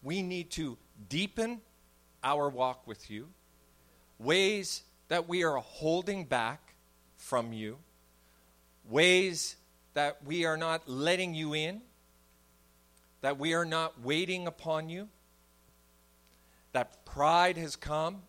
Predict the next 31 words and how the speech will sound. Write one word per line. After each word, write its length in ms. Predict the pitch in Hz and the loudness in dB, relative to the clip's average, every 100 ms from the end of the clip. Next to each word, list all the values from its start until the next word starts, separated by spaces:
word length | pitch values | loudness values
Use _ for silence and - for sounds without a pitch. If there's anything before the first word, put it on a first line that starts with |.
| _ | _
and 160 | 123 120 | -14 -10
stopped 500 | - - 135 151 - | -6 -2 -2 -2 -8
us 180 | 175 - | -10 -10
from 260 | - 123 | -10 -10
a 60 | 113 | -10
fuller 460 | - 151 151 151 | -8 -6 -4 -4
relationship 840 | 135 113 113 120 151 - 160 - 160 | -6 -6 -4 -4 -4 -10 -10 -14 -12
with 240 | 160 - | -14 -14
you. 120 | 180 190 _ _ _ _ _ _ _ _ _ _ _ _ _ _ _ | -16 -18 _ _ _ _ _ _ _ _ _ _ _ _ _ _ _
Holy 300 | - 143 151 | -4 -2 -2
Spirit, 380 | 160 - 156 156 | -4 -6 -4 -2
I 100 | 156 | -2
just 280 | 143 147 - | -2 -10 -10
pray 240 | 151 151 | -6 -6
today 380 | 147 - 143 135 | -6 -10 -6 -6
that 200 | 120 123 | -6 -10
you 100 | 127 | -10
would 140 | 127 110 | -10 -10
show 400 | - - 139 151 | -8 -4 -2 -2
it 100 | 170 - _ _ _ _ - | -6 -16 _ _ _ _ -16
to 240 | - 139 | -10 -6
us. 380 | 110 95 - - _ _ _ _ _ _ _ _ _ _ _ _ _ _ _ _ _ _ _ _ _ - | -6 -8 -12 -14 _ _ _ _ _ _ _ _ _ _ _ _ _ _ _ _ _ _ _ _ _ -6
And 120 | 160 | -4
as 260 | 165 165 - | -2 -4 -4
always, 720 | 160 175 180 180 233 - - _ _ _ _ _ _ _ | 0 2 2 -2 -4 -6 -8 _ _ _ _ _ _ _
we 140 | 127 147 | -8 -4
need 240 | 165 165 | -2 0
an 120 | 165 | 0
act 320 | 165 170 - | 0 0 -4
of 120 | 151 131 | -10 -10
faith. 600 | - 180 156 98 - | -4 0 0 -2 -14